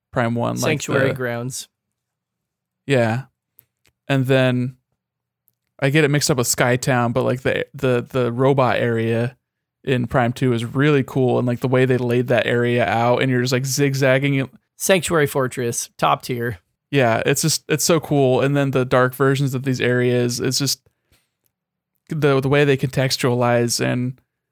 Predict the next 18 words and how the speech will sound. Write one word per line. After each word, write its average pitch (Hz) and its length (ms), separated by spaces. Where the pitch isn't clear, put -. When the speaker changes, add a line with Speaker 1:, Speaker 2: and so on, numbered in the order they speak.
Speaker 1:
I 147 100
thought 156 280
actually 156 480
the, 131 400
um, 123 420
I 139 80
don't 139 100
remember 131 160
what 127 140
they 127 100
were 120 140
called, 120 540
the 127 80
keys, 127 520
the 131 120
Dark 123 260
Aether 123 220
keys, 120 540